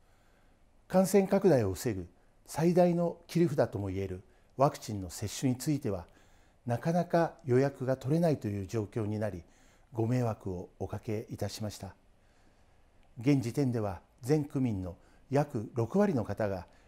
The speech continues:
二回の接種を完了しています。引き続き希望される方への接種を進めていくとともに、新たに国が示した三回目の接種についてもスムーズに実施していけるよう、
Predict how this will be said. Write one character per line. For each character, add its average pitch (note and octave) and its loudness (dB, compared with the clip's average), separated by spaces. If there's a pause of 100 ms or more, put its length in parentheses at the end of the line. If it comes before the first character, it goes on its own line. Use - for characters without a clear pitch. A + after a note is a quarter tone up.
(180)
二 A2+ -2
回 F3 2
の B2+ 0
接 - -6
種 F#2+ -6
を - -10
完 G#2+ -6
了 G2+ -2
し - -10
て G#2 -6
い F#2+ -6
ま F#2+ -8
す。 - -20 (1000)
引 - -2
き - -14
続 A#2 -2
き A2+ -4 (580)
希 C3 -4
望 C3+ 4
さ C#3 -6
れ C#3 4
る C3+ 0
方 D#3 2
へ D#3+ 4
の A#2 0
接 - -4
種 F#2+ -6
を G2+ -12 (100)
進 - 2
め C#3 6
て C#3+ 2
い B2+ 0
く - -18
と - 0
と B2+ -4
も B2+ 4
に、 F2 -6 (880)
新 G3 6
た D#3 0
に F#2 -4 (100)
国 B2 0
が B2+ 0
示 A#2 -6
し - -14
た F2 -12 (480)
三 C3 -2
回 C3+ 2
目 C#3 4
の A2 -4
接 - -4
種 A2 -4
に G2 -6
つ - -2
い B2+ -2
て A#2+ -4
も F2 -6 (340)
ス - -4
ム G#3+ 6
ー - 2
ズ C#3 0
に F#2 -4 (160)
実 G2 -6
施 - -8
し - -10
て A#2+ 0
い G#2+ -2
け C3 -2
る A#2+ -2
よ C3 -2
う、 - -20